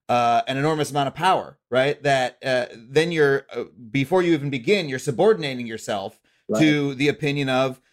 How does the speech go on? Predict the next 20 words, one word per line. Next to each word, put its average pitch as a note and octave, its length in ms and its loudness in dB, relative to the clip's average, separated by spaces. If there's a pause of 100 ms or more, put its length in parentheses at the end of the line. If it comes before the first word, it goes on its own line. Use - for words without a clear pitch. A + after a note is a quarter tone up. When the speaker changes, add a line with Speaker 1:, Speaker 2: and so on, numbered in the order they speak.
(120)
Speaker 1:
let's G3+ 220 2
say, G3+ 180 2
in F3 80 -2
some A#3+ 220 0
case, F#3 260 0
bigots, D3 460 2
right? D3+ 160 4
If D3 80 -2
we're D3+ 80 2
talking D3+ 400 0
about, C3+ 460 0
say, C#3 120 0
racial C3+ 380 -2
equality A#2+ 760 -2
or, A2+ 140 -2
or A#2 220 -6
an A#2 80 -4
issue A#2+ 260 -2
like A2 220 -2
that, F3 380 2